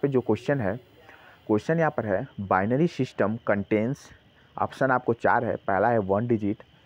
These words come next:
दूसरा है टू डिजिट्स, तीसरा है थ्री डिजिट्स, चौथा है फोर डिजिट्स। इसमें से कौन सा सही होगा? तो आपको पता होगा बाइनरी सिस्टम में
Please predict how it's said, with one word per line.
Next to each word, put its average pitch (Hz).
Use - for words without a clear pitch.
दूसरा 131
है 143
टू 143
डिजिट्स, 123
तीसरा 165
है 175
थ्री 165
डिजिट्स, 135
चौथा 120
है 143
फोर 139
डिजिट्स। 110
इसमें 143
से 165
कौन 117
सा 143
सही 110
होगा? 95
तो 120
आपको 110
पता 135
होगा 113
बाइनरी 110
सिस्टम 123
में 107